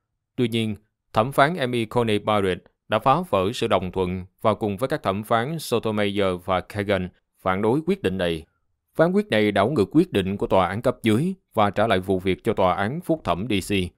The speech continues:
có thể buộc các công tố viên phải xem xét lại một số vụ án đã kết án những người biểu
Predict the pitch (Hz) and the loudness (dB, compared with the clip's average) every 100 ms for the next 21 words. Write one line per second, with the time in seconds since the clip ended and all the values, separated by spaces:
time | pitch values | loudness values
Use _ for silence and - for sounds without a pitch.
0 | _ _ _ - 185 127 98 92 - - | _ _ _ -2 2 2 2 2 0 0
1 | 120 117 113 - 113 104 107 - 110 98 | 0 0 0 0 -2 0 -2 0 0 0
2 | 143 117 90 87 92 85 120 143 98 90 | -2 0 -2 -2 -4 -2 0 0 0 -2
3 | 90 104 160 - - 87 123 - 113 156 | -2 -4 -6 -4 -2 -2 -4 -2 -4 -4
4 | 113 101 87 | -2 -2 -2